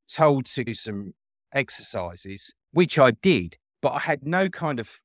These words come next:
feedback, and it was just horrific. So that's always been in the back of my mind. My nephew was going to do trials for Arsenal Football Club, soccer,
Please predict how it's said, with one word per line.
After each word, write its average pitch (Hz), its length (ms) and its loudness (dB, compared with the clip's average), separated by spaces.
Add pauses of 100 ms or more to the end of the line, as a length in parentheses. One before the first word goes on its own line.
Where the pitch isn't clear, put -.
feedback, 156 840 0 (220)
and 131 80 2
it 123 140 -2
was 117 200 -4
just - 360 -6
horrific. 113 520 0
So 123 200 0 (560)
that's 160 240 -2
always 185 160 4
been 143 160 -2
in 127 80 2
the 123 60 0
back 120 200 0
of 120 60 -8
my 117 80 -4
mind. 117 340 -4 (580)
My 151 140 6
nephew 117 720 0 (320)
was 127 220 -8 (220)
going 139 460 -6
to - 140 -16
do 120 400 -4
trials 113 760 2
for 101 380 -6 (220)
Arsenal 117 580 4 (140)
Football 104 400 -2
Club, - 180 -16
soccer, - 440 -2